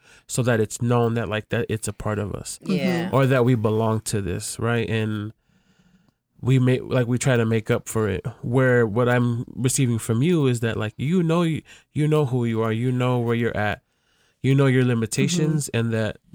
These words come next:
Speaker 1: y-, those are all things that you're focused on. You ain't got time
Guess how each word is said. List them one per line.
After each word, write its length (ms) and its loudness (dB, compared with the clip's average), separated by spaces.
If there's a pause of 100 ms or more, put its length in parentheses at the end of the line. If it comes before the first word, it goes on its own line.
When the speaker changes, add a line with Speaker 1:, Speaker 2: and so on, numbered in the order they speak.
Speaker 1:
y-, 240 -12
those 300 -2
are 80 2
all 120 2
things 220 0
that 120 0
you're 160 0
focused 420 -4
on. 200 -2
You 100 -4
ain't 140 -4
got 160 -6
time 420 -4